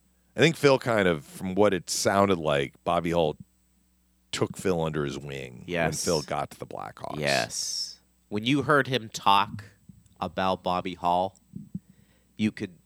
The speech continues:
Speaker 2: great admiration for the guy.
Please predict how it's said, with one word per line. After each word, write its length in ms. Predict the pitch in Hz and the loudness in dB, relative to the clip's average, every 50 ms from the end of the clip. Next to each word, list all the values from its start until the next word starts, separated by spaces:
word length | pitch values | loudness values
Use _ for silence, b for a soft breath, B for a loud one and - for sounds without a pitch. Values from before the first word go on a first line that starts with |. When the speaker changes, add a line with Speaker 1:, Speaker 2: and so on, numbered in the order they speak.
| _ _ _ _ _ _ _ _ _ _ - - _ - _ - - | _ _ _ _ _ _ _ _ _ _ -20 -20 _ -20 _ -20 -16
Speaker 2:
great 280 | - 98 110 117 113 107 | -4 2 2 2 4 4
admiration 640 | 101 101 92 87 90 85 87 87 87 - - 90 80 | 4 2 2 0 -2 -2 0 0 0 -2 -6 -8 -14
for 160 | 71 - - | -18 -18 -12
the 100 | 78 - | -12 -6
guy. 340 | - 58 53 50 - - 107 | -4 -2 -2 -2 -2 -4 -8